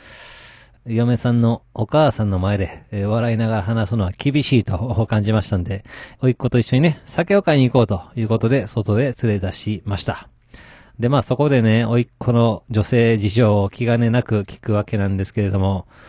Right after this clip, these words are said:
どうやら前日に遊び相手とデートして、その後、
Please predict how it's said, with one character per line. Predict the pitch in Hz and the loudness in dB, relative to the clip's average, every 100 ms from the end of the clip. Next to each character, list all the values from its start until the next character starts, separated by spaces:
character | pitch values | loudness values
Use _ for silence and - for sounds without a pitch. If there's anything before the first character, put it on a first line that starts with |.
| - - 107 104 | -20 -12 -4 0
ど | 139 | 4
う | 143 | 4
や | 107 | 4
ら | 101 98 101 92 | 2 0 -4 -4
前 | 120 | -2
日 | 131 127 - | 0 0 0
に | 123 120 117 117 - | 2 4 2 0 -2
遊 | 113 - 110 | -8 -4 -2
び | 117 | 0
相 | 131 123 | 0 0
手 | 104 | 0
と | 104 | 0
デ | 104 117 | 0 0
ー | |
ト | 107 | -2
し | - | -2
て、 | 98 95 | -4 -4
そ | 92 - | -6 -4
の | 123 127 | 0 0
後、 | 113 127 123 123 | 2 4 4 4